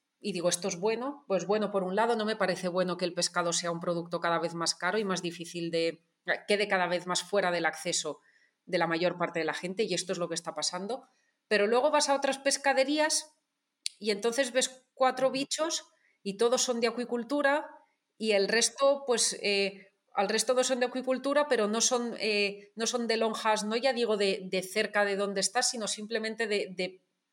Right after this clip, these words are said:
vamos a decir, península ibérica, ¿no? Sino que estamos hablando de cosas que vienen de, del Pacífico o de vete a saber dónde.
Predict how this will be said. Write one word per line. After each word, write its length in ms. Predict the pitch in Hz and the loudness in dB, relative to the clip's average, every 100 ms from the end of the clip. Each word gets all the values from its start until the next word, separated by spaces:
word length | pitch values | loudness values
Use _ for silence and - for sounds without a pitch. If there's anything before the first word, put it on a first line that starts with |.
| _ _ _ | _ _ _
vamos 360 | 180 196 226 214 | 0 0 2 2
a 60 | |
decir, 540 | 214 208 233 214 202 196 | 0 0 -4 -6 -8 -2
península 520 | 214 214 233 - 233 | 0 2 0 2 2
ibérica, 480 | 214 220 262 185 170 | 4 4 2 2 -2
¿no? 140 | 175 240 | 0 -2
Sino 240 | 240 190 | -2 -2
que 60 | 175 | -2
estamos 360 | - 208 214 | 0 -2 0
hablando 460 | 214 214 220 254 277 - - - 196 | 0 2 2 2 0 -6 -20 -18 -2
de 160 | 220 | 0
cosas 320 | 196 196 226 | 2 2 2
que 100 | - | 2
vienen 460 | 233 214 196 190 190 | 2 2 2 2 2
de, 440 | 180 170 170 170 _ _ _ _ _ _ | 2 0 -2 -6 _ _ _ _ _ _
del 220 | 175 175 | -2 0
Pacífico 800 | 175 156 - 262 277 277 269 269 | 0 -2 0 -2 -2 0 4 6
o 260 | 240 202 190 | 6 6 4
de 140 | 185 | 2
vete 220 | 190 202 | 0 2
a 20 | 202 | 0
saber 320 | 196 185 160 | 2 0 0
dónde. 380 | 156 151 147 | -2 -2 -6